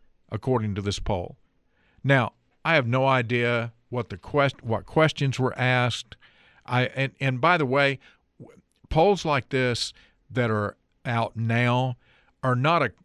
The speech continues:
a very good indicator of what the race is gonna shape up to be. You remember, you've only got two declared Republican candidates.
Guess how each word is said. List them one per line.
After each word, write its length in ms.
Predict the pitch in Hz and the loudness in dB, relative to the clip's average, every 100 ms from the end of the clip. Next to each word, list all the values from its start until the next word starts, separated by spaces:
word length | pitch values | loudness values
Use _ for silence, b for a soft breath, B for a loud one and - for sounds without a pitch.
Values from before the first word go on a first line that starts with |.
| - | -6
a 80 | 110 | -4
very 280 | 107 135 117 | 2 2 2
good 240 | 113 107 | 0 2
indicator 640 | 120 127 - 135 131 131 | 0 0 0 2 2 0
of 240 | - 107 135 | -2 -6 -4
what 140 | 127 | -4
the 100 | 117 | -4
race 420 | 101 120 135 - | -2 0 0 -2
is 120 | 110 | -4
gonna 200 | - 110 | -2 0
shape 340 | 104 120 110 120 | 0 2 2 0
up 160 | 110 | -2
to 100 | - | -2
be. 380 | 95 110 123 135 B B B | 0 2 2 0 B B B
You 140 | 151 - | -4 -2
remember, 540 | 143 156 170 98 90 b b | 0 2 2 0 -8 b b
you've 180 | 123 147 | 0 2
only 240 | 185 151 | 2 2
got 340 | 143 160 - - | 2 2 0 -2
two 340 | 170 175 170 | 4 4 4
declared 640 | 117 - 139 135 117 92 | 0 -4 0 2 2 0
Republican 520 | 101 - 120 101 98 87 | -4 0 0 0 -6 -4
candidates. 640 | 104 98 80 71 - | -2 -2 -6 -14 -18